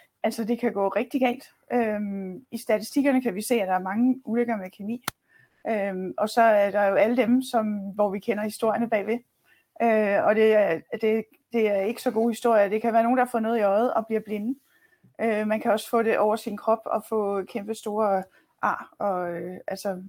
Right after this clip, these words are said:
misdannelser eller miscirring af sin krop. Øhm, så, så skaderne er, er alvorlige. Øhm, der er også nogle kemikalier, hvis man blander dem sammen, så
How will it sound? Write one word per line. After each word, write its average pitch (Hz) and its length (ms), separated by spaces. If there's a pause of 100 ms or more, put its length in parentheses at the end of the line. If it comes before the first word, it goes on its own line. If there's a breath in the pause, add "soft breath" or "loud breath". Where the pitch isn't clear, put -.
(120)
misdannelser 196 580
eller 180 320
miscirring - 1040
af 196 80
sin 190 220
krop. - 300 (640 soft breath)
Øhm, 185 600
så, 180 440
så 196 320
skaderne 233 440
er, 202 240 (100)
er 190 260 (100)
alvorlige. 185 460 (180)
Øhm, 190 440 (500 soft breath)
der 233 60
er 233 60
også 208 200
nogle 214 200
kemikalier, 220 480
hvis 190 180
man 196 120
blander 196 220
dem 196 160
sammen, 208 380
så 185 500